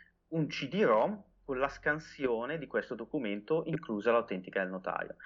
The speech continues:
Quindi io sono andato al notaio a Roma, ho fatto questa, uh, questa autentica, poi in albergo ero lì con un scanner manuale ed un masterizzatore portatile per salvarlo su C D-rom.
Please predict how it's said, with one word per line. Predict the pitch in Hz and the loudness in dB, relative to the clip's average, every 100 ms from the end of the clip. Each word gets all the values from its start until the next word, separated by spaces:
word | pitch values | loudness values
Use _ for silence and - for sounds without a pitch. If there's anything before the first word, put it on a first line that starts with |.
| - - _ | -18 -20 _
Quindi | - 170 147 | 2 4 4
io | 131 | 4
sono | 113 | 2
andato | 135 175 | 4 2
al | |
notaio | 131 104 110 104 | 2 0 2 2
a | |
Roma, | 98 98 87 87 - | 0 -2 -4 -8 -8
ho | |
fatto | - 110 104 | 0 0 0
questa, | 107 180 | 0 0
uh, | 175 - 123 120 120 110 - 52 50 50 - | -2 -10 -8 -4 -4 -4 -8 -8 -6 -4 -2
questa | - 98 156 | 0 2 4
autentica, | 156 123 110 165 208 196 220 - - - _ | 4 2 0 2 2 2 -4 -12 -20 -20 _
poi | 175 135 120 | 4 4 4
in | |
albergo | 151 160 131 156 180 | 0 2 2 4 4
ero | 120 | 2
lì | 127 | -2
con | - 110 | -10 -10
un | 110 | -10
scanner | - - 131 113 104 | -14 -2 -2 0 -4
manuale | 104 110 123 117 107 110 151 175 | -4 -4 -2 -2 0 0 -2 -4
ed | 101 | -6
un | 107 104 | -10 -6
masterizzatore | 113 - 113 107 113 131 113 | -8 -6 -6 -2 0 0 2
portatile | 156 156 98 92 135 156 - - - _ _ | 0 2 0 0 0 -2 -2 -18 -20 _ _
per | 131 | 0
salvarlo | 131 147 135 113 117 | 2 -2 0 0 -2
su | - 110 | -8 -12
C | - | -12
D-rom. | 98 92 85 80 | -10 -6 -6 -6